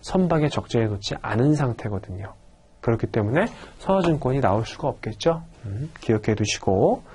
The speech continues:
이 번, 수출자는 수출 통관을 하는 경우에 관세를 납부해야 된다. 우리 수출세 없어요. 삼 번, 수출 신고가 수리된 후에는 삼십 일 이내에 선박이나 항공기에 적재해야 한다.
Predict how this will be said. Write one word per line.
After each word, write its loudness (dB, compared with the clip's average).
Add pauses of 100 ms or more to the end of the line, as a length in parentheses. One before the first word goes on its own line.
(300)
이 4
번, 2 (680)
수출자는 4
수출 2
통관을 6
하는 6
경우에 6
관세를 4
납부해야 2
된다. 2
우리 2
수출세 0
없어요. 4 (320)
삼 2
번, 4 (400)
수출 2
신고가 6
수리된 6
후에는 4 (280)
삼십 4
일 6
이내에 6
선박이나 4
항공기에 4
적재해야 2
한다. 2